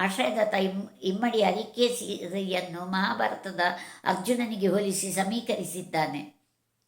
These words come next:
ಅವನಿಗೆ ತನ್ನ ಕರುನಾಡಿನ ಬನವಾಸಿಯ ಮೇಲೆ, ಆ, ಬಹಳ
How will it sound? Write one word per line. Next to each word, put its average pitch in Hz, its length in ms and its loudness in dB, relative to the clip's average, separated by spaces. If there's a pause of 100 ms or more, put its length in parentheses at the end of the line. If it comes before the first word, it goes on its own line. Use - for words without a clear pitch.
(520)
ಅವನಿಗೆ 220 360 2
ತನ್ನ 214 300 2
ಕರುನಾಡಿನ 226 680 2 (280)
ಬನವಾಸಿಯ 226 580 -2
ಮೇಲೆ, 190 680 -2 (120)
ಆ, 175 320 0
ಬಹಳ 196 320 4